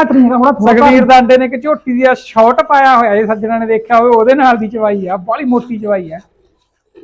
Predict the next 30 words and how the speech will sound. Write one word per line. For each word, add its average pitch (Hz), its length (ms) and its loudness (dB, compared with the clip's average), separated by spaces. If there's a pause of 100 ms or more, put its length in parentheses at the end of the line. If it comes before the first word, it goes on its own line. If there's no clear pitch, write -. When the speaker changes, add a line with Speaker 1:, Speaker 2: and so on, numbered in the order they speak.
(1080)
Speaker 2:
ਆ 190 60 -2
ਉਰਲੇ 208 280 0
ਥਣ 226 180 0
ਚ 233 80 -6
ਧਾਰਾਂ 247 360 2
ਬਾਈ 233 180 0
ਕਹਿੰਦਾ 233 140 -4
Speaker 1:
ਹਾਂ, 240 60 -2
Speaker 2:
ਜ਼ਰੂਰ 208 220 -2
Speaker 1:
ਘੱਟ 233 100 0
Speaker 2:
ਘੱਟ - 80 0
ਨੇ, 180 60 0
Speaker 1:
ਹੋਣੇ 170 200 0
ਆ। 151 80 -2 (240)
Speaker 2:
ਉਹ 277 80 4
ਆਪਾਂ 269 260 2
ਦੱਸ 202 240 0
ਕੇ 185 120 -8
ਦੇ 175 140 -8
ਦਾਂਗੇ 170 220 -8
ਨਾ। 254 100 -4 (380)
Speaker 1:
ਹੂੰ। 151 520 -4 (840)
Speaker 2:
ਚਵਾਈ 202 300 -4
ਚਵੂਈ 202 240 -6
ਤਾਂ 220 100 0
ਪੰਤਾਲੀ 208 500 0
ਵਾਲਾ 208 180 0
ਸਿਸਟਮ 202 400 -8
ਹੀ 190 100 -8
ਆ। 170 220 -12